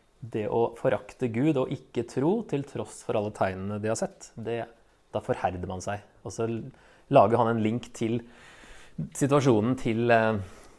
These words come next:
leserne her, at, eh, pass på at dere ikke forherder dere. Ehm, og at salmen her i dag, om dere hører hans røst, det gjentar han flere ganger. Ikke, når dere hører Gud taler,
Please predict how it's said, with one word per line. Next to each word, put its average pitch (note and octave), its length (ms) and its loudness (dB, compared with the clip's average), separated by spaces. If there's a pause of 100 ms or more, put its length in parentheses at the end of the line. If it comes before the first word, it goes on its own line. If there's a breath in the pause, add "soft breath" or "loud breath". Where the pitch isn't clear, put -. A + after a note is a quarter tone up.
leserne A2+ 440 6
her, A3+ 200 8
at, - 200 -4
eh, A#2 420 8 (1500 soft breath)
pass - 160 -10
på - 80 -4
at A#2 60 2
dere A2+ 80 -2
ikke - 200 -4
forherder F#2+ 340 2
dere. G3 220 2 (520 loud breath)
Ehm, A2+ 600 -6
og A#2+ 180 -2
at - 120 -20
salmen G#2+ 540 2
her D3 200 2
i C3+ 140 0
dag, B2+ 320 4
om C#3+ 80 -2
dere B2+ 160 2
hører A2 320 2
hans B2 240 0
røst, - 240 -6
det C3 140 2
gjentar G#2+ 340 -2
han D3 80 -4
flere B2+ 240 2
ganger. C#3 300 0 (560 loud breath)
Ikke, D#3+ 380 4
når C3+ 180 4
dere D#3 100 2
hører D3+ 340 8
Gud C#3+ 200 2
taler, D3 420 4